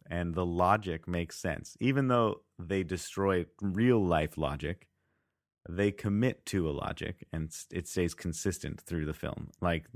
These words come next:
they always just happen to have cars <laughs> everywhere they go that match the color that fits with their style. <laughs> You know, like, uh,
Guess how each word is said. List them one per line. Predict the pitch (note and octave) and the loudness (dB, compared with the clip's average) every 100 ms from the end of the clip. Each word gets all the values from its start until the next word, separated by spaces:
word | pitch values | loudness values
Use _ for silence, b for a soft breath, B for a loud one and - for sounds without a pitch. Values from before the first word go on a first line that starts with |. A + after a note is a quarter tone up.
| D#2 - - | -12 -10 -4
they | D2 C#2+ | -2 2
always | F2 F#2 F#2 | 2 4 0
just | F2+ F#2 - | 0 -4 0
happen | E2+ E2+ F2 | 0 2 0
to | E2 | 2
have | E2 D#2+ | 0 -2
cars | - E2+ D2+ D2 C#2 | 2 4 4 2 -2
<laughs> | |
everywhere | D2+ F2+ G#2 E2 | 0 2 2 2
they | D#2+ | -4
go | - F2+ E2 | 0 2 2
that | - - | -2 -4
match | D#2+ D#2 D#2 - | 0 0 0 -2
the | D#2+ | -6
color | - E2+ D#2+ D#2+ | 2 2 4 2
that | C#2+ D#2 - | 0 -4 -6
fits | - E2 - | -4 -4 -2
with | D#2+ D2 | -8 -2
their | E2 D#2+ | 0 0
style. | - D#2+ C#2 - - B B | 0 0 0 -4 -14 B B
<laughs> | |
You | - C3+ | 6 6
know, | F2+ | 6
like, | A#2 - - - B B B - | 2 0 -12 -20 B B B 6
uh, | E2+ D#2+ | 6 8